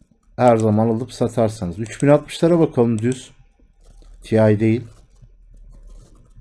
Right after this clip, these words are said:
Bunlarda da Ethereum Alpha yüz doksan bir gün, Ethereum Ton yüz doksan bir gün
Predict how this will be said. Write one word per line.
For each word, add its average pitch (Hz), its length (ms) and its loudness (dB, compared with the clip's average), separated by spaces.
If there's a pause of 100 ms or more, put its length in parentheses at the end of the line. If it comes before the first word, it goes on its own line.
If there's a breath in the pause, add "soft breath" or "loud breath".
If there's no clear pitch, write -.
(160)
Bunlarda 156 520 6
da 170 180 8
Ethereum 151 480 6
Alpha 151 420 4
yüz 147 240 2
doksan 143 480 4
bir 143 140 4
gün, 131 180 2
Ethereum 139 520 2
Ton 151 180 0
yüz 127 240 -2
doksan 135 460 0
bir 139 120 2
gün 143 320 -2